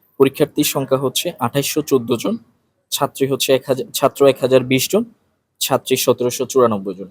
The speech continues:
এবং আলিম পরীক্ষার্থী হচ্ছে একশো আটান্ন জন, আটান্ন জন,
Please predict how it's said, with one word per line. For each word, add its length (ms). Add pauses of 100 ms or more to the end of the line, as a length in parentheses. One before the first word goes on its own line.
(120)
এবং 240 (460)
আলিম 220
পরীক্ষার্থী 520
হচ্ছে 260
একশো 280
আটান্ন 320
জন, 140 (320)
আটান্ন 340
জন, 200